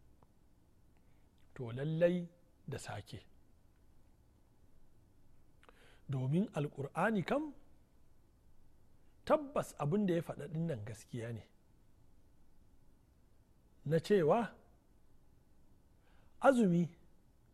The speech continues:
sanadi ne na samun tsoron Allah. To in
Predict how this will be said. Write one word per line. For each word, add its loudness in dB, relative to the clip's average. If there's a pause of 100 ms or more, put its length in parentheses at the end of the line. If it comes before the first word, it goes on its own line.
(640)
sanadi 0
ne 2 (1080)
na 0
samun 0
tsoron -10
Allah. -8 (3500)
To 4
in 2